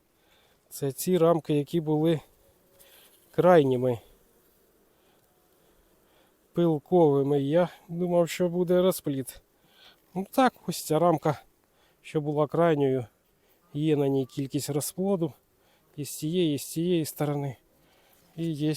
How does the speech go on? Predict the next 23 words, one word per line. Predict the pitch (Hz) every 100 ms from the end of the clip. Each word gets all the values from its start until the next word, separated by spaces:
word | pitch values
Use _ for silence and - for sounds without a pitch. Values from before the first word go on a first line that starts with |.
| -
і |
медок. | 143 151 135 127 - - _ _ _ - _ -
Оце | 226 - - 247 180 - _ _ _ _ -
місце, | 202 220 - - 156
де | 143 156 127
вийде | 139 160 151 135 131 - _ _ _ _ _ _
розплід, | 156 156 143 - 180 180
вони | 135 139 143 123 _ _
підільють | 147 127 135 139 151 160 - _ _ _ - _ _ _ _
тим | - 139 127 - _ _ _ _ _ _ _ _ _ _ -
сиропчиком, | - 151 151 131 - 135 135
який | 139 139 135
я | 135
їм | 131 131
дам. | 127 127 110 - _ - - - - _
Так, | 156 123 - _ - - -
ну | 135
давайте | 139 151 175 185
подивимося | - 165 165 156 151 165
ще | 147 - 127
одну. | 113 113 - _ _ - - _ _
Мені | 143 147 143
вже | 117 131